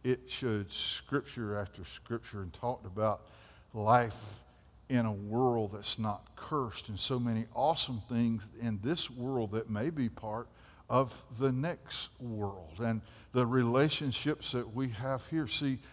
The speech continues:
this is what I'm getting at. When God raises us up and we are in eternity living with him, I will also be living with you.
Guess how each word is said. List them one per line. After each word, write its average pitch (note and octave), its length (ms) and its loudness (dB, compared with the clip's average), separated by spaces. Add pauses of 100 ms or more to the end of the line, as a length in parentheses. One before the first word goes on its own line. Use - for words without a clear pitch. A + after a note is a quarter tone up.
(140)
this D#3 200 4
is D3 160 -4
what C#3 140 6
I'm A#2 180 6
getting C3+ 380 6
at. A#2 280 4 (480)
When B2 320 6
God C#3+ 380 8
raises B2+ 1080 8
us C3 300 2
up C#3+ 240 0
and A2 240 0
we D3+ 260 4
are B2 180 2
in A#2+ 120 2
eternity B2+ 920 0
living B2+ 640 6
with A#2 360 0
him, D#3 260 -2 (520)
I D3 100 2
will C3+ 220 0
also C3+ 480 -2
be A2+ 240 0
living B2 580 -2
with C#3 180 -6
you. F3 340 -4